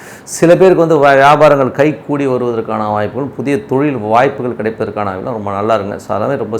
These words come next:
சிறப்பு தான். பதினொன்றாம் அதிபதி உங்களுக்கு ராசியிலே இருக்கும்போது நண்பர்கள், ஆஹ், வந்து உங்களை வந்து உற்சாகப்படுத்துவார்கள். But இருந்தாலும் கொஞ்சம்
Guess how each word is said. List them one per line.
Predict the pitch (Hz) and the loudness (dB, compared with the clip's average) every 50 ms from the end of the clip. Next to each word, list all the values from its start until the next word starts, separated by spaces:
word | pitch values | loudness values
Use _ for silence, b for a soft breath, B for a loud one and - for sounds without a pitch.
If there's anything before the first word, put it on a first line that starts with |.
| - | -8
சிறப்பு | - - 123 - - 123 | -4 -4 -4 -2 -2 -2
தான். | 135 139 B B B B B B - 131 | -2 -4 B B B B B B 0 2
பதினொன்றாம் | 139 151 165 156 156 156 151 151 147 | 4 4 4 4 4 2 2 2 0
அதிபதி | 139 139 131 139 156 160 - - - 127 | 0 0 0 0 0 -2 -4 -8 -10 -8
உங்களுக்கு | 120 117 113 110 107 110 | -4 -2 0 0 2 2
ராசியிலே | 120 131 - - 139 127 131 135 131 127 | 2 2 0 -2 -6 -2 -2 0 0 -2
இருக்கும்போது | 120 110 113 110 110 117 123 147 135 123 120 | -4 -6 -6 -4 -2 -2 0 0 -2 -2 -2
நண்பர்கள், | 143 165 165 175 160 135 - - - - - - - 107 | -2 2 2 2 2 2 -2 -4 -8 -16 -18 -12 -6 -4
ஆஹ், | 107 107 107 107 104 104 110 | -2 0 2 2 2 0 0
வந்து | 120 120 120 139 123 | 0 0 0 0 -2
உங்களை | 113 110 110 107 107 | 0 -2 -2 -2 -2
வந்து | 107 113 110 107 | -4 -4 -6 -6
உற்சாகப்படுத்துவார்கள். | 110 - 131 123 120 113 - 113 107 107 110 110 107 107 135 131 117 | -6 -2 -2 0 0 -2 -2 -4 -6 -6 -4 -2 -4 -2 -2 -4 -4
But | 123 113 | -6 -6
இருந்தாலும் | 113 117 135 151 147 - - | -6 -10 -8 -8 -8 -8 -8
கொஞ்சம் | 160 175 - - 156 143 | -8 -8 -6 -8 -6 -6